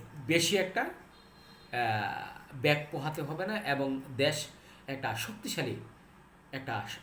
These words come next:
রাষ্ট্রপ্রধান পেয়ে যাবেন। আপনারা জানেন কিছুদিন ধরেই যে আমাদের চট্টগ্রাম বন্দর নিয়ে কথা হচ্ছে। এই বন্দর আসলে বিদেশিদের হাতে তুলে দেওয়া এটা কোনো, এ-, এটা কোনো আশা আমরাও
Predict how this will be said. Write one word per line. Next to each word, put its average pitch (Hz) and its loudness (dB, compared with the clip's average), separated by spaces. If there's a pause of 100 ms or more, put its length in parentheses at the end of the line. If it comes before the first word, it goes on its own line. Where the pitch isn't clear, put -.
(560)
রাষ্ট্রপ্রধান 127 0 (540)
পেয়ে 117 0
যাবেন। - -10 (920)
আপনারা 185 6
জানেন 214 12 (420)
কিছুদিন 247 2
ধরেই 220 8 (340)
যে 156 8 (120)
আমাদের 156 6
চট্টগ্রাম 175 6
বন্দর 151 6
নিয়ে 151 2
কথা 143 0
হচ্ছে। 151 -4 (600)
এই 147 6 (380)
বন্দর 202 8 (1120)
আসলে 185 4
বিদেশিদের 208 2
হাতে 180 2
তুলে 175 8
দেওয়া 170 8
এটা 156 0
কোনো, 135 0 (460)
এ-, 135 4 (100)
এটা 156 2
কোনো 165 2 (180)
আশা 160 2 (140)
আমরাও 135 2